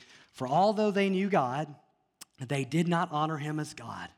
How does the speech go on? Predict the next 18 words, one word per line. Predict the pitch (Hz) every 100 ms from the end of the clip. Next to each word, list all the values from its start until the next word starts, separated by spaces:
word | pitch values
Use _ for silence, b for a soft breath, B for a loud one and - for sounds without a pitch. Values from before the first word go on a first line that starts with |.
| _ _ _ _ b b b b
or | 110
give | 120 131
thanks | - 139 135 -
to | 139
him, | 131 131 143 135 - _ B B B
but | - -
they | 160
became | 170 170 156 139 131 - b b b
futile | - 311 247 147
in | 131
their | 127 117
thinking, | - 131 120 120
and | 120
their | 120
foolish | 120 - 226 247 247 233
hearts | 240 185 185 - -
were | 170
darkened. | 135 110 101 95 85